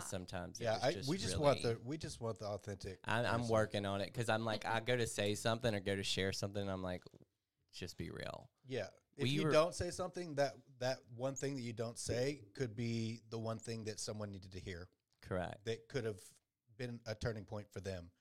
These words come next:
Speaker 2: Yeah.
Speaker 3: So don't hold back.
Speaker 2: Thanks.
Speaker 3: And be honest.
Speaker 2: All right. So, no, I was not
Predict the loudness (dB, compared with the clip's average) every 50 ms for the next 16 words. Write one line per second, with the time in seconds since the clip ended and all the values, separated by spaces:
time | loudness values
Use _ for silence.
0 | _ _ -4 0 2 4 4 4 2 -2 -6 _ 0 2 2 2 4 2 0 0
1 | -2 -4 -4 -6 _ -20 _ _ -8 -6 -6 -6 -8 -10 -10 -8 -4 -2 -2 -2
2 | -4 -6 -12 -16 -16 -16 -18 -18 _ -2 0 2 2 2 0 -2 -2 2 4 4
3 | 4 4 2 0 -2 -8 -16 _ _ _ _ _ -10 -2 4 6 6 6 6 4
4 | 2 -2 -4 -4 -2 0 2 2 2 0 -2 -2 -4 -4 -2 -2 0 -2 -2 -4
5 | -6 -8